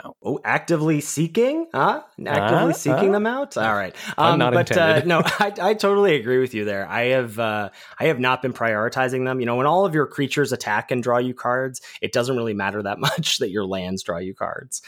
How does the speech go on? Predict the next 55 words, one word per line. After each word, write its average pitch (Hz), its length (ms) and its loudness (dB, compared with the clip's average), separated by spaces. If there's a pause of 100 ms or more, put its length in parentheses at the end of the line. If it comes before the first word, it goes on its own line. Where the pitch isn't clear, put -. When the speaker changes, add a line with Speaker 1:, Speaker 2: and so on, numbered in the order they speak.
(260)
Speaker 2:
Uh, 120 280 2
we've 139 120 2
also 160 160 2
got 147 160 2
You're 135 100 0
Confronted 143 460 0
by 110 160 2
Robbers, 151 560 0
three 131 180 0
and 131 80 2
a 123 40 2
white 117 220 0
instant, 147 500 0
choose 143 340 -2
one, 139 320 2 (220)
tap 131 280 0
up 123 100 -14
to 113 100 -10
three 139 200 -2
target 123 340 -2
creatures, 135 420 -2 (120)
or 147 300 4
create 123 440 -2
three 123 200 -2
one 113 260 -2
one 110 200 0 (120)
white 104 280 -2
soldier 104 360 -6
creature 170 300 -6
tokens. 185 540 -2 (380)
There's 107 120 -2
also, 107 500 0
uh, 113 240 0
a 131 140 2
card 147 280 0
that's 131 160 -4
sort 143 140 0
of 120 60 -2
been 127 100 2
a 117 60 2
white 127 280 0
whale 127 280 2
for 113 160 -4
me, 127 200 -2
Kenku 131 440 0
Artificer, 120 640 0
<laughs> 131 60 -10
two 147 200 0
and - 80 2
a 156 60 2
blue 139 220 2
for 123 160 2
a 117 40 4
one 127 260 2
one. 139 280 2